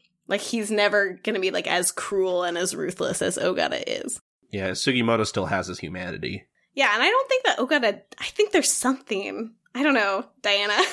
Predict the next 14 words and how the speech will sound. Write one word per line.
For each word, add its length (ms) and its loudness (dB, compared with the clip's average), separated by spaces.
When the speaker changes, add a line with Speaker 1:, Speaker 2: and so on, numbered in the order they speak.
Speaker 1:
<laughs> 200 -10
right? 300 2
There's, 200 2
like, 120 -4
some 300 2
nugget 440 0
<laughs> 320 -12
of 100 -4
humanity 560 0
in 80 0
Ogata, 480 0
I 140 0
wanna 420 0
say. 540 -2